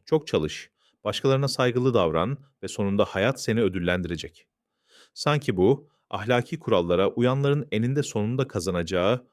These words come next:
örtük bir sözleşme,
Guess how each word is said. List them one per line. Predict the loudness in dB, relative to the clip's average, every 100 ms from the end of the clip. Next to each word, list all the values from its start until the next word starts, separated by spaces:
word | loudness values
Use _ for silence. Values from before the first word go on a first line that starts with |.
| _ _ 0
örtük | 0 0 -6 -8 -10 -2
bir | -2 -2 -10 _
sözleşme, | -8 -2 -2 0 -4 -4 -4 -2 -2